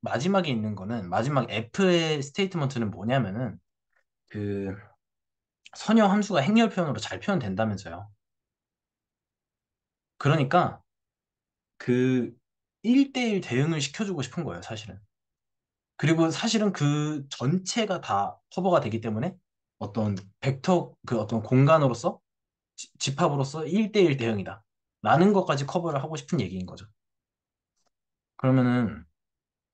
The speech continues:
한 번씩 쭉 뜯어보겠습니다, 이제. 그러니까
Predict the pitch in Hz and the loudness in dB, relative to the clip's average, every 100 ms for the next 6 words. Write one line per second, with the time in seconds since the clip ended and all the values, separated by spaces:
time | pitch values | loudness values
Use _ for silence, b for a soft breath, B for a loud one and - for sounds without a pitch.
0 | _ _ _ _ _ _ _ _ _ _ | _ _ _ _ _ _ _ _ _ _
1 | _ _ _ _ - 160 151 - - - | _ _ _ _ -10 -6 -4 -6 -10 -14
2 | - 190 196 147 92 - - - _ _ | -4 0 0 0 -4 -10 -16 -20 _ _
3 | 87 85 _ _ _ _ _ _ _ _ | -18 -18 _ _ _ _ _ _ _ _
4 | _ _ _ _ _ _ _ 113 107 170 | _ _ _ _ _ _ _ -2 0 0
5 | - | -2